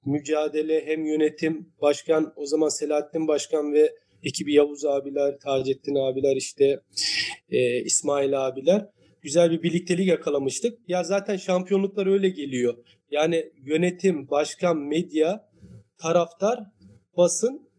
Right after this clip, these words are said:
e, bir arada olduğu zaman, o koordinasyonu sağladığınız zaman başarı geliyor. Biz de onu, e, başardığımızı düşünüyorum ben.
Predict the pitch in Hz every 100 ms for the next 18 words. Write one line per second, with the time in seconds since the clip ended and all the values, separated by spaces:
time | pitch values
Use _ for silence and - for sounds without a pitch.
0 | _ 202 98 95 92 90 87 76 175 196
1 | 208 220 214 208 180 240 202 190 156 156
2 | 190 196 196 196 208 208 196 220 208 202
3 | 208 196 220 220 196 170 156 143 135 -
4 | 123 117 117 117 165 262 269 _ 196 190
5 | 247 254 247 _ _ - - _ 160 165
6 | 180 190 185 226 220 214 220 202 185 -
7 | 156 127 113 110 107